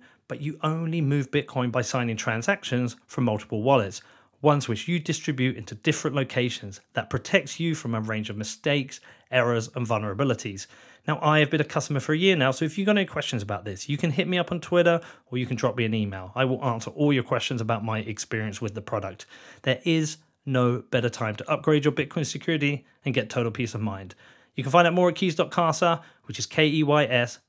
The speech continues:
dot C A S A. And next up, we have sportsbet dot I O. Now, I keep talking about the Euros.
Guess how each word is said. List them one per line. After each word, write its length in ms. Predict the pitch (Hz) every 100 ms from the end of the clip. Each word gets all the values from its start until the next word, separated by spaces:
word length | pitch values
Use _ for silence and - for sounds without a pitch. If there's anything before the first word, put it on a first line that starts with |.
| _
dot 220 | 117 -
C 300 | - 127 117
A 300 | 113 110 110 -
S 220 | 123 110
A. 240 | 110 95 101 _ - - _ -
And 80 | 147
next 240 | 156 -
up, 140 | 165 139
we 120 | 156
have 340 | 110 135 131
sportsbet 800 | - - - 123 113 - 113 104
dot 160 | 127 107
I 160 | 113
O. 200 | 101 92 92 _ _ _ -
Now, 360 | 123 120 110 _ _ _ -
I 40 |
keep 240 | - 175
talking 220 | - 180 151
about 160 | 127
the 140 | 120 123
Euros. 460 | 120 120 120 -